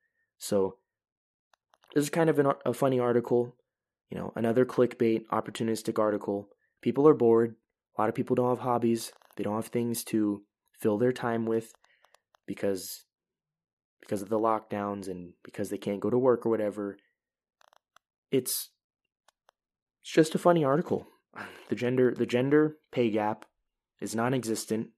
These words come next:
for the most part, in my opinion. So the next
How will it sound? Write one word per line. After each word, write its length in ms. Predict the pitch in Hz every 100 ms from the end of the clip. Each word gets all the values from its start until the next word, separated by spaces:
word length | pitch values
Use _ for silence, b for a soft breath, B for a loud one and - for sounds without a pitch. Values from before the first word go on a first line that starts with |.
| _
for 120 | 123
the 100 | 113
most 280 | 110 104 -
part, 260 | 107 107 - _ _ _ _ _ -
in 120 | 113
my 120 | 98
opinion. 440 | 92 92 85 85 - _ _ _ _ _ _ _ _ _ _ _ _ _ _ _ _ _ _ _ _ _ _ _ _ _ _ _ _
So 160 | - 147
the 140 | 131
next 480 | 135 156 202 - -